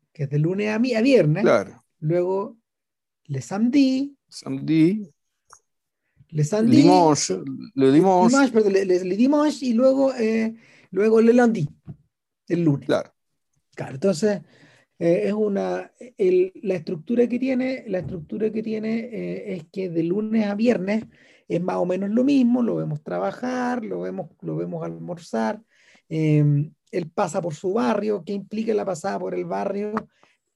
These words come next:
Speaker 1: Eh, ver a los cabros chicos, ver a los cabros chicos y a la, a las familias, pero también, eh, echarle un ojo a las prostitutas que están ahí también, porque, "Señora, yo no tengo nada en el bolsillo, pero si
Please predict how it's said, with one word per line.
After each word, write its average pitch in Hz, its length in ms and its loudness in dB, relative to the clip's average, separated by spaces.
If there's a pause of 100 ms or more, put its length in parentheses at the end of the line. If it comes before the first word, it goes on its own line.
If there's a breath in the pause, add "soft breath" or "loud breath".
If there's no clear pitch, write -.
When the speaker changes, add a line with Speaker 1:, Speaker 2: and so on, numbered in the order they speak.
(100)
Speaker 1:
Eh, 156 360 4 (920)
ver 196 420 0
a 214 80 -2
los 165 180 0
cabros 180 340 -2
chicos, 214 680 -4 (280)
ver 185 180 0
a 190 60 -2
los 175 140 -6
cabros 165 300 -6
chicos 208 400 -6
y 185 100 -4
a 175 40 -4
la, 156 380 -4 (300 soft breath)
a 160 80 -6
las 151 160 0
familias, 226 760 0
pero 160 200 -4
también, 180 640 -6 (400 soft breath)
eh, 156 560 -2
echarle 170 300 -2
un 175 140 0
ojo 202 200 -2
a - 40 -2
las 151 100 -4
prostitutas 190 580 -2
que 226 100 -10
están 220 240 -6
ahí 226 200 -2
también, 240 380 -4
porque, 175 360 -10
"Señora, 202 440 -4
yo 196 120 -4
no 185 100 -8
tengo 190 300 -4 (100)
nada 196 160 -6
en 202 40 -4
el 196 80 -6
bolsillo, 170 420 -4
pero 196 140 -2
si 160 160 -12